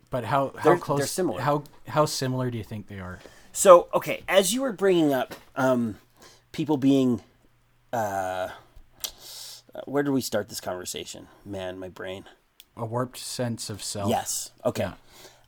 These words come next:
Speaker 2: I've talked to a few people in alarms, and for whatever reason, uh, I tend to be kinda like a, um, like a hairstylist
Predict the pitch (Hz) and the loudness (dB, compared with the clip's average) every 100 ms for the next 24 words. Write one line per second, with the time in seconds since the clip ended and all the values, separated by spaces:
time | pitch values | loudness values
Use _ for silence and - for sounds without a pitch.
0 | - 123 160 - - 156 - - 135 120 | -6 0 2 2 0 -4 -4 -2 -2 -2
1 | 117 - - - _ _ _ _ - - | -6 -8 -14 -18 _ _ _ _ -20 -6
2 | - - 110 113 101 - - - 110 92 | 0 2 2 0 -2 -10 -8 -2 -2 -2
3 | - - - - - - 254 156 175 190 | -8 -14 -18 -20 -8 -4 0 2 4 4
4 | 175 131 123 139 156 - - 107 101 - | 4 4 2 0 -4 -8 -8 -4 -4 -4
5 | 107 113 - 165 160 131 127 120 - 127 | -6 -4 0 0 0 0 0 0 0 2
6 | 123 110 - - _ _ 110 107 104 104 | 2 0 -8 -20 _ _ -8 -8 -8 -8
7 | 104 95 92 92 92 92 _ _ - - | -8 -6 -6 -8 -12 -16 _ _ -20 -20
8 | _ _ _ _ _ 120 - - 90 107 | _ _ _ _ _ -8 -8 -6 -4 -4
9 | - 123 123 135 - | 0 2 2 2 -2